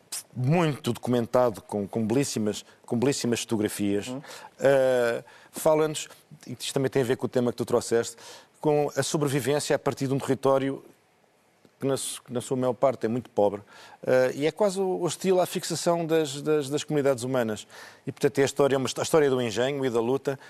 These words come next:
Speaker 1: para est-, extrair sustento de uma terra pobre que é a nossa, não é? Um país, como já várias vezes aqui disse, onde nós tínhamos que construir o solo, através, atra-, através dos socalcos, construir o solo,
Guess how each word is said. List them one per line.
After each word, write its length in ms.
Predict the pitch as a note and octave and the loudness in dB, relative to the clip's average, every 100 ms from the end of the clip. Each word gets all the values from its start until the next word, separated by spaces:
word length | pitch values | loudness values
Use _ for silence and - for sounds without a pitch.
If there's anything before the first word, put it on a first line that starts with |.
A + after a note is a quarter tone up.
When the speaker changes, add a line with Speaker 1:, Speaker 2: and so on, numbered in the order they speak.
| - - | -6 0
Speaker 1:
para 120 | D3 | 2
est-, 340 | - - - | 0 -8 -8
extrair 400 | - - C#3+ F3 | -4 2 2 2
sustento 580 | D3 - - D3+ D3+ C#3 | 0 -2 0 0 0 -8
de 260 | C3 A#2 B2 | -10 -4 -2
uma 140 | B2 | 2
terra 260 | - A2+ B2 | 2 2 0
pobre 520 | - D3 C3+ C#3+ D3 - | 4 2 2 -4 -12 -2
que 100 | D3 | 0
é 60 | |
a 40 | D3 | 2
nossa, 420 | D3 B2+ - A2 | 2 0 -2 -4
não 180 | A#2+ A2+ | -2 0
é? 160 | B2 - - - | -2 -6 -18 -6
Um 100 | C3+ | -2
país, 320 | B2 C#3 D3 | 2 2 2
como 200 | - C3+ | -2 -2
já 140 | A#2+ B2 | 0 2
várias 240 | B2+ A#2 | 2 2
vezes 220 | B2 A#2 | 0 -2
aqui 220 | B2 A2 A2 | -4 -4 -2
disse, 240 | C#3 - - - - | -2 -4 -12 -18 -4
onde 160 | C#3 | -2
nós 380 | C#3 D3+ - - - - _ | 0 -2 -4 -10 -18 -20 _
tínhamos 240 | D#3 D#3 | -2 -2
que 100 | - | -4
construir 540 | - D3 - C#3 D3+ D3+ | -4 -4 -2 0 0 -2
o 80 | C3 | -2
solo, 640 | - - D3 C3+ G2 F2 - - | -2 2 2 2 -2 -8 -16 -16
através, 480 | - B2+ C3+ C#3+ C3 | -4 0 2 2 0
atra-, 260 | B2+ - C#3+ | -4 -2 0
através 420 | C3 B2 C3 D3 B2 | 0 0 2 2 2
dos 200 | C#3 - | -4 -2
socalcos, 600 | B2+ - A#2+ G2+ - - - _ | -2 2 2 2 -8 -18 -20 _
construir 320 | C3+ - C3 | -6 -2 -2
o 60 | B2+ | 0
solo, 420 | - B2+ C3+ | 2 2 2